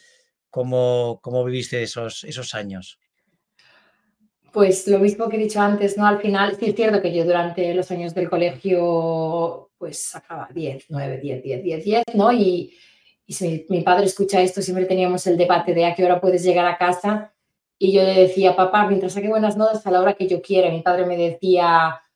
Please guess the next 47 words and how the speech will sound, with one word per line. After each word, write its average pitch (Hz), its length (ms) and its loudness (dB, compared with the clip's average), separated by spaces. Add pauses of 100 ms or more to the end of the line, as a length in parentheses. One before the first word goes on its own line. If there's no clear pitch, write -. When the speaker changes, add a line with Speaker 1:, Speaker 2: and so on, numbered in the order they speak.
Speaker 2:
"No, 202 100 0
no, 202 100 4
aquí 180 180 4
en 185 60 0
esta 208 220 -2
casa 202 220 -2
mando 185 260 0
yo 165 160 2
y 202 60 4
llegas 175 260 0
a 180 60 -8
la 165 60 -2
hora 170 180 -2
que 170 60 -8
digo 160 220 -2
yo, 185 120 2
da 180 120 4
igual 165 160 -2
las 160 140 -4
notas 165 240 -14
que 156 100 -20
saquen". 160 440 -8
Y 196 120 2
él 202 80 4
siempre 190 300 -4
decía, 175 220 -4
"Las 175 220 -4
notas 202 320 0
son 185 180 -4
para 156 260 -4
ti, 147 180 -6
no 156 80 -10
son 151 220 -8
para 143 220 -4
mí", 139 220 -8 (260)
¿no? 180 200 -8
Que 180 80 -12
es 165 100 -14
una 165 160 -8
frase 170 320 -8
que, 156 380 -8
que 156 160 -8
los 147 140 -12
padres 165 280 -4
se 156 100 -12
pueden 160 260 -6
guardar. 147 340 -6